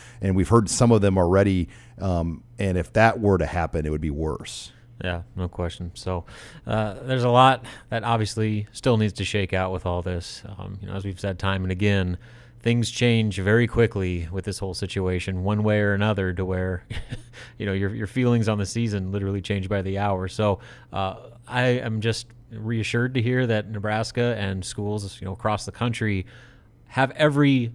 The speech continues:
Speaker 2: possible scenario on the table right now, to where even to something as extreme as this, where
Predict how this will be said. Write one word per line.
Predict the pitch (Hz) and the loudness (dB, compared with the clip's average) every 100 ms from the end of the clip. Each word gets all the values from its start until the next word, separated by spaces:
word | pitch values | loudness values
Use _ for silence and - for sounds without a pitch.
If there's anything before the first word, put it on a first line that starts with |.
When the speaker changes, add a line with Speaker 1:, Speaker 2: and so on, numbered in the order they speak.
| - | -4
Speaker 2:
possible | 123 123 123 110 | -4 -2 -4 -6
scenario | - 107 101 101 95 92 90 | -4 0 2 2 0 -2 -4
on | 95 98 | -4 -4
the | 92 | -4
table | 98 95 92 | -4 -2 -2
right | 92 90 | -2 -4
now, | 95 90 | -6 -6
to | - | -4
where | 104 101 | -2 -2
even | 98 131 143 | -2 -2 -2
to | 113 | -2
something | 123 117 110 | -2 -2 -2
as | 95 | -4
extreme | 98 - 117 123 117 | -6 -6 -2 0 0
as | 90 | 0
this, | 98 90 - | -2 -4 -6
where | 92 90 | -6 -6